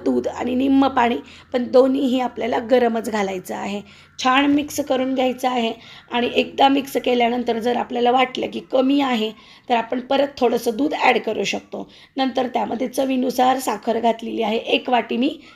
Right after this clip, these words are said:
साखर घातली आणि वेलची पावडर, जायफळ पूड घालून छान मिक्स केलं. इतपत मिक्स करायचं आहे की जे सुरुवातीला आपण तूप घातलंय ते तूप सुट्ट झालं पाहिजे आणि पूर्ण हलव्याचा एकसारखा गोळा झाला पाहिजे,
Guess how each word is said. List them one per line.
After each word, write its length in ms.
साखर 300
घातली 360
आणि 180
वेलची 340
पावडर, 320
जायफळ 400
पूड 240
घालून 340
छान 280
मिक्स 260
केलं. 220
इतपत 480
मिक्स 300
करायचं 480
आहे 340
की 180
जे 180
सुरुवातीला 680
आपण 300
तूप 200
घातलंय 420
ते 60
तूप 240
सुट्ट 320
झालं 300
पाहिजे 380
आणि 180
पूर्ण 400
हलव्याचा 540
एकसारखा 600
गोळा 280
झाला 260
पाहिजे, 340